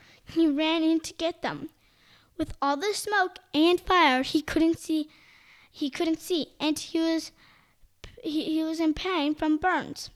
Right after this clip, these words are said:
He rescued the daughters. They got to the hospital,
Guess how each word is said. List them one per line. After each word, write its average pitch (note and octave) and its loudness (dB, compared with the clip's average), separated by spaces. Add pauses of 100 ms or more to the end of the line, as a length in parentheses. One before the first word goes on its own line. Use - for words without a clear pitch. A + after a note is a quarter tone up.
(220)
He D4+ 0
rescued F#4 -2
the G4+ 2
daughters. - -4 (500)
They D4 0
got F4+ -2
to F4+ -4
the F4 0
hospital, D#4 -4